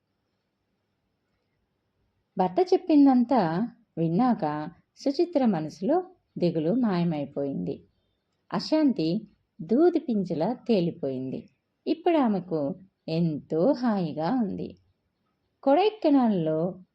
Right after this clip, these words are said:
ప్రకృతి దృశ్యాలు చూస్తూ కళ్ళు తిప్పుకోలేకపోతుంది సుచిత్ర. ఆమెకు మరో లోకంలోకి వచ్చి విహరిస్తున్నట్టుగా అనుభూతి కలుగుతుంది.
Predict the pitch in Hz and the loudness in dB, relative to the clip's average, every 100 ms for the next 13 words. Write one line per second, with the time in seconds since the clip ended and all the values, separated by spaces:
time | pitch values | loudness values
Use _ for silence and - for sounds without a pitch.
0 | _ 190 185 269 269 254 180 151 - 165 | _ -4 -2 -2 0 0 0 -4 -4 -2
1 | 180 147 - 147 147 165 - 311 330 _ | -2 -4 -4 -4 -4 -6 -2 -2 -4 _
2 | _ _ 170 156 185 277 285 170 - 180 | _ _ -6 -2 2 0 -2 -10 -6 0
3 | 240 214 180 170 160 156 147 139 185 359 | 0 2 -2 -2 -2 -4 -4 -4 -4 -4
4 | - _ _ - 175 175 151 - 135 - | -8 _ _ -10 -8 -8 -10 -8 -8 -10
5 | _ _ _ _ _ _ _ _ _ _ | _ _ _ _ _ _ _ _ _ _
6 | _ - 233 381 370 233 202 233 - - | _ -4 0 2 2 0 0 -2 -8 -6
7 | 160 165 254 254 269 285 277 262 240 214 | -2 2 2 4 2 4 4 4 2 2
8 | 175 160 - 160 156 - - _ 165 175 | 2 0 -4 -4 -4 -6 -16 _ -2 0
9 | 202 247 - 226 202 160 - 160 180 330 | 0 -2 -2 -2 0 -4 -4 -2 0 -2
10 | - _ _ 165 180 185 160 - 262 330 | -8 _ _ -4 0 0 0 -2 -4 -4
11 | - - 185 156 117 127 127 120 | -6 -2 0 0 -4 -8 -8 -10